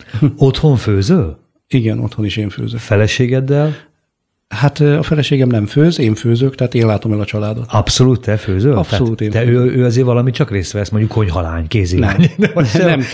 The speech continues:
Speaker 1: kell.
Speaker 2: Mindent te csinálsz?
Speaker 1: Nincs rá szükség.
Speaker 2: Ez
Speaker 1: Tehát az,
Speaker 2: érdekes.
Speaker 1: nekik más dolguk van, azt
Speaker 2: Aha.
Speaker 1: ő, ők
Speaker 2: És akkor ezek
Speaker 1: főznek
Speaker 2: szerint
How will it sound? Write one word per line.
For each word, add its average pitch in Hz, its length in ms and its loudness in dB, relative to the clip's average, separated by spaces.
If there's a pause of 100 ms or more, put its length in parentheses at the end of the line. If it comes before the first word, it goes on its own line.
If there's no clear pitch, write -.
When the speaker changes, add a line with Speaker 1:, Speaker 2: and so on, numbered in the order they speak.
Speaker 1:
kell. 117 80 -6
Speaker 2:
Mindent 185 300 2
te 156 100 0
csinálsz? 120 420 -2
Speaker 1:
Nincs 143 240 -2
rá 104 120 -6
szükség. 120 340 -6
Speaker 2:
Ez 147 80 4
Speaker 1:
Tehát 131 140 4
az, 101 80 2
Speaker 2:
érdekes. 98 200 -2
Speaker 1:
nekik - 240 -4
más 113 240 0
dolguk 156 380 0
van, 143 160 -2
azt 135 140 -8
Speaker 2:
Aha. 135 240 4
Speaker 1:
ő, 151 340 -8
ők 117 140 -8 (480)
Speaker 2:
És 120 160 2
akkor 131 140 6
ezek 131 160 2
Speaker 1:
főznek - 20 -
Speaker 2:
szerint 117 40 -2